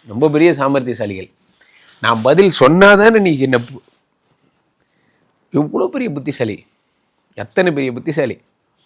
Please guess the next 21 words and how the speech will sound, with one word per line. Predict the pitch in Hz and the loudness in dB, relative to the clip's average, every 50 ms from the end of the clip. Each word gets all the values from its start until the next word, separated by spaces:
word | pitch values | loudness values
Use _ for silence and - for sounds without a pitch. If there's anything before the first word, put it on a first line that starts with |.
| _ _ _ _ _ - _ _ _ | _ _ _ _ _ -20 _ _ _
பத்தாம் | - 120 - - 180 185 170 | -12 -4 4 6 6 6 6
இடத்திலே | 160 139 127 120 147 156 170 147 | 2 -4 -4 -6 -6 -6 -6 -4
குரு | 131 143 160 | -4 -6 -4
பகவான் | 151 143 127 135 131 120 113 | -2 -2 -2 -2 -4 -4 -6
உச்சம் | 107 - - 156 143 | -6 -6 -6 -4 -4
பெறும் | 127 117 113 | -4 -6 -6
பொழுது, | 113 120 139 160 196 202 214 - _ _ _ _ _ _ | -6 -8 -4 -2 -4 -4 -4 -10 _ _ _ _ _ _
ரைட்டு, | 107 113 127 147 151 131 - - 135 139 139 120 104 90 92 _ _ _ _ _ _ _ | 0 2 4 4 2 0 -2 0 4 4 4 4 2 -2 -8 _ _ _ _ _ _ _
நமக்கு | - 104 113 127 127 131 - 131 | -8 -4 -2 -2 -2 -4 -8 -10
பிரச்சனை | 131 - 120 120 117 - 147 139 135 | -8 -4 -4 -4 -2 -2 -2 -2 -2
வந்துருச்சு. | 117 110 117 123 120 113 104 - 117 110 104 92 | -2 -4 -4 -4 -6 -6 -6 -4 -4 -4 -4 -4
பத்தாம் | - 117 123 _ 175 170 165 160 | -8 -12 -2 _ 2 2 2 0
இடம் | 139 135 131 | -4 -6 -6
என்பது | 127 120 120 123 123 | -6 -6 -6 -6 -6
என்ன? | 117 117 123 156 185 196 _ _ _ _ _ _ _ _ | -6 -6 -6 -10 -10 -12 _ _ _ _ _ _ _ _
தொழில் | - 151 175 185 175 - | -4 -2 0 0 -2 -4
ஸ்தானம். | - - 117 101 90 - _ _ _ _ _ _ _ _ _ | -2 -2 -2 -2 -2 -8 _ _ _ _ _ _ _ _ _
பத்தாம் | - 139 - - 190 190 180 | -4 -4 2 4 4 4 4
இடம் | 165 151 143 139 | 2 -2 -4 -6
என்பது | 127 123 123 120 131 | -8 -8 -8 -8 -8
என்ன? | 139 156 180 196 196 | -6 -4 -6 -6 -6